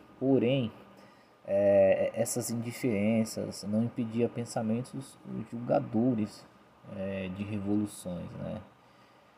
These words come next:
E conforme a revolução do capitalismo e organização dos operários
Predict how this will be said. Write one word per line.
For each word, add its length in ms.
E 80
conforme 460
a 40
revolução 600
do 80
capitalismo 840
e 140
organização 680
dos 140
operários 800